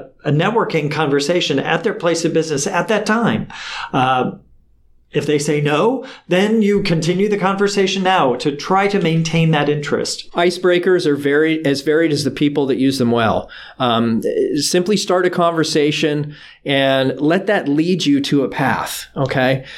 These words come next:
Speaker 2: It, it, the thing is, this is just meant to be a conversation. This isn't an interview,
Speaker 1: Right.
Speaker 2: right? It, it, it, your life isn't on the line.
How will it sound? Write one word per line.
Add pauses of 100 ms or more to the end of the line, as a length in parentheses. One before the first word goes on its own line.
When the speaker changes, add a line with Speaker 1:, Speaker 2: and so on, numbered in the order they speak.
(140)
Speaker 2:
It,
it,
the
thing
is,
this
is
just
meant
to
be
a
conversation. (240)
This
isn't
an
interview, (140)
Speaker 1:
Right.
Speaker 2:
right? (340)
It,
it,
it,
your
life
isn't
on
the
line.